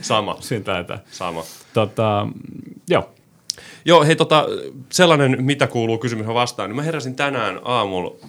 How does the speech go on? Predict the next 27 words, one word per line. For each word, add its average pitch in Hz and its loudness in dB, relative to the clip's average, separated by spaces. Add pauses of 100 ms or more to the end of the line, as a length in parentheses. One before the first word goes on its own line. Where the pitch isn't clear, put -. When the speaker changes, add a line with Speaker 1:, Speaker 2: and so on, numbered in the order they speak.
(120)
Speaker 1:
eksistentiaaliseen 87 0
kriisiin 87 -4
ja 80 -2 (120)
mulle 104 -6
tuli 101 -4
tämmönen 101 -4
kysymys 90 -8
melkein 101 -6
heti, 104 -6
kun 82 -8
mä 80 -6
avasin 80 -8
silmät, 80 -4
että - -10 (180)
milloin 107 -2
kaikki 92 -4
tarinat 80 0
on 73 -10
kerrottu. - -6 (360)
Miettikää 185 -2
jumalauta, 87 -2
Speaker 2:
Mut - -8
Speaker 1:
et 101 4
Speaker 2:
eihän 131 4
niitä 131 0
ole 135 -10
koskaan 101 -4